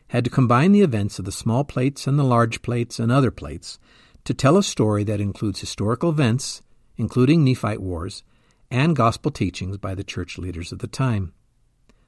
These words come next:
What a challenge it would have been to keep everything straight. So one has to admire the finished work. The Book of Mormon is a compendium of some of the lowest depths to which man can sink, and the highest achievements and good works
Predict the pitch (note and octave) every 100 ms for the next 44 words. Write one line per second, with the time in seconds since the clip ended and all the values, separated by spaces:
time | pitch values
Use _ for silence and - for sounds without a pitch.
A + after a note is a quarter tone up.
0 | _ - A#2+ B2 B2+ B2 C3+ C3 B2+ B2
1 | A2 A2 G2 - G#2 F#2+ F#2 G2 G2 -
2 | - D#2 - _ _ _ _ _ _ _
3 | - C#3 D3+ D3+ C#3 D#3 B2+ A#2 A#2+ A2
4 | G2+ G2+ G#2 G2+ - G2+ F#2 - _ _
5 | _ - - - G#2+ D3+ - F3 C3 G2+
6 | G2+ A2+ F#2 - - A#2+ C#3 A#2 F#2 E2+
7 | F#2 _ _ _ - - B2+ A#2 G#2+ G2+
8 | A#2+ F3 - - G2+ G#2+ - - - G#2
9 | G2 - G2+ G2+ G#2+ B2 A2+ - F2+ G2+
10 | _ _ _ _ _ A#2 D3+ F3+ D#3 F3+
11 | E3 D3 - G#2 E3 E2+ - - G2 F#2+
12 | G#2 G#2+ A#2+ - -